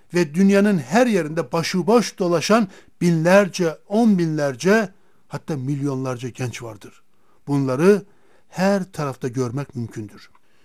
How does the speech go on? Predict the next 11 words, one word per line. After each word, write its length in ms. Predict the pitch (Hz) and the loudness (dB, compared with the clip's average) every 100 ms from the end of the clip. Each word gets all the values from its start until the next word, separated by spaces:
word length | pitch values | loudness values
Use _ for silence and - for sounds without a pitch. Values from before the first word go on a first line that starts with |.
| _ _ | _ _
Bir 120 | 226 | -2
süre 220 | 214 - 147 | -2 -2 0
önce 500 | 131 117 175 220 - _ - _ | 0 0 0 0 -2 _ -20 _
büyük 320 | 160 202 196 156 | 0 2 2 -4
bir 100 | 131 | -6
kentte 540 | - 131 113 170 208 | -6 -8 -4 0 0
üç 380 | - 220 - - | 2 0 0 -4
kişiyle 400 | 160 - 147 123 | -6 -4 -4 -4
konuştum. 460 | 120 110 - - - _ - - | -8 -10 -12 -16 -20 _ -18 -14
İki 220 | - 175 | -4 -2
erkek 500 | 135 - 185 196 | -2 -2 -2 -2